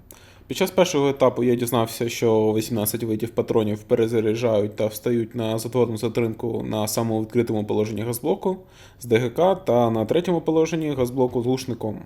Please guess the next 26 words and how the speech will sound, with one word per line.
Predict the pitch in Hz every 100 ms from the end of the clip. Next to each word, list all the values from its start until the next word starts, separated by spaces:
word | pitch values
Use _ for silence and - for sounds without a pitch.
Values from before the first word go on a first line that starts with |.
| - _ _
Зазвичай | 156 156 143 139 123 120
з | 120
глушником | 123 120 117 120 110
можна | 113 110 107
тримати | 117 110 107 110 110
газблок | 107 117 110
закритіше, | 107 104 110 104 131 - 180 - - - -
бо | 120 120
якщо | 113 120
ми | 113 113 110
встановлюємо | - 110 110 110 110
глушник, | 123 120 180 202
то | -
ми | 107 139
затримуємо | 131 117 123 120 117
тиск | 104 98 -
в |
передній | 110 113 113
частині. | 113 101 107 101 90 90
Відповідно, | 107 113 139 180 180
більше | 123 110 -
тиску | - 120 - 151
буде | 123 123 170
в |
задній | 175 107 90
частині. | - - - 98 104